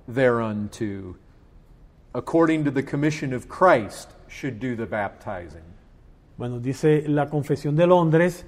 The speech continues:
Speaker 2: que solo aquellos, la Confesión Bautista de Londres, que solo aquellos que están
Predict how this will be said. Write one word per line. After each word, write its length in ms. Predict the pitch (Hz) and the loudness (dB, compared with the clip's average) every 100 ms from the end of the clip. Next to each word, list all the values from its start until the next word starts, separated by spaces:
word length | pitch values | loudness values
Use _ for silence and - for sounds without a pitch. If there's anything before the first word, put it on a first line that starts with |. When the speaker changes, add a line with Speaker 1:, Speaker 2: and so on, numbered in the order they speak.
| - - - | -20 -20 -6
Speaker 2:
que 460 | 143 139 135 127 120 | 0 2 2 0 -4
solo 320 | - 147 165 | -2 2 2
aquellos, 760 | 156 - 185 202 233 240 220 | 0 -2 4 4 4 2 0
la 120 | 165 | -2
Confesión 340 | 135 135 131 147 | -4 -4 -2 0
Bautista 420 | 165 165 160 175 | -2 -2 -4 -2
de 60 | 170 | -2
Londres, 300 | 160 147 143 | -2 -2 -4
que 120 | 151 | -6
solo 280 | 151 156 175 | -4 -2 -2
aquellos 480 | 175 190 190 202 202 | -2 0 2 2 0
que 120 | 208 | -6
están 360 | - 165 170 | -6 -6 -6